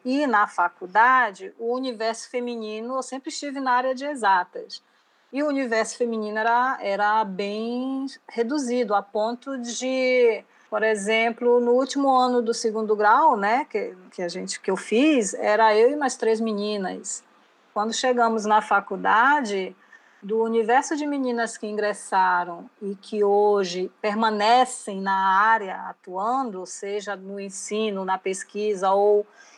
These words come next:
em empresas de, de tecnologia, a que eu tenho conhecimento e contato ainda hoje com,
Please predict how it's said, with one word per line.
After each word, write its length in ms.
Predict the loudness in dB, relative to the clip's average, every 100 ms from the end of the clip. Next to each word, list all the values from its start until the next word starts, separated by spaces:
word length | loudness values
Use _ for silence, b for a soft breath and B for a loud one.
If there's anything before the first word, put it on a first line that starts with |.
| B
em 240 | -6 -4 -4
empresas 580 | 0 2 2 2 -2
de, 280 | -2 -2 -4
de 140 | -6 -6
tecnologia, 1160 | -6 -4 -4 -2 0 -2 -2 0 4 4 2 0
a 300 | 0 2 0
que 100 | -2
eu 60 | -4
tenho 380 | -4 -4 -4
conhecimento 640 | -6 -6 -6 -6 -6 -6 -8
e 40 |
contato 560 | -6 -6 0 2 2 0
ainda 280 | -6 0 2
hoje 360 | 4 4 2
com, 360 | -4 -6 -6 -8